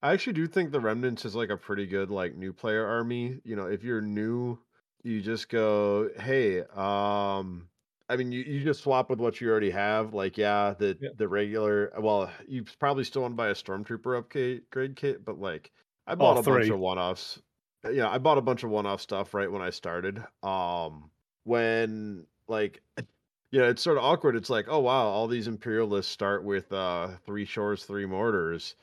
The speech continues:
Speaker 1: I don't <laughs> wanna buy a third shore mortar, you know, and just for this, like, one list, uh,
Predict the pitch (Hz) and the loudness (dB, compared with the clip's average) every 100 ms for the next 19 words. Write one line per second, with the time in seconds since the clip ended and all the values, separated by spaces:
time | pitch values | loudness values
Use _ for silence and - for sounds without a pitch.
0 | _ _ _ - 101 139 131 - 170 - | _ _ _ -10 0 2 2 -2 -8 -8
1 | _ - - 120 135 _ _ _ - 151 | _ -8 -4 -2 -2 _ _ _ -16 -10
2 | - - - - 127 120 117 - 120 113 | -6 -4 -6 -4 2 2 2 -2 0 0
3 | 104 98 110 98 85 82 - _ _ _ | 0 0 2 2 2 -2 -6 _ _ _
4 | - 98 90 87 - 95 95 90 - _ | -4 0 2 0 -4 -4 -6 -6 -16 _
5 | 104 117 107 123 107 104 110 98 87 92 | -2 0 0 -2 -2 -2 -2 -4 -4 0
6 | 98 95 87 95 92 85 - - - _ | 0 0 -2 0 0 -2 -6 -12 -20 _
7 | _ _ - 90 90 82 78 | _ _ -6 -2 0 0 -4